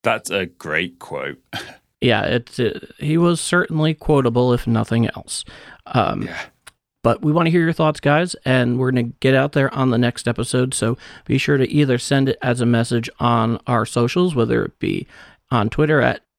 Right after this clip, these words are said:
Speaker 2: A D History P C or on Facebook, A D History Podcast, or on Instagram, A D History Podcast, or if you just wanna send a good old-fashioned email,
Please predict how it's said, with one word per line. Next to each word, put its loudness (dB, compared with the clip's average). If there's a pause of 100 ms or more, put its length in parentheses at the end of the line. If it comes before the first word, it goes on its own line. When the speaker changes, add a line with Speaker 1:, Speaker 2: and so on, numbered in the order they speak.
(100)
Speaker 2:
A 2
D 2
History 0
P -6
C 2
or -2
on 0
Facebook, 0 (180)
A 4
D 2
History -2
Podcast, 0
or 0
on -2
Instagram, -2 (140)
A 2
D 2
History 0
Podcast, 0
or 2
if 0
you 0
just -2
wanna 0
send 0
a -2
good 0
old-fashioned 0
email, 2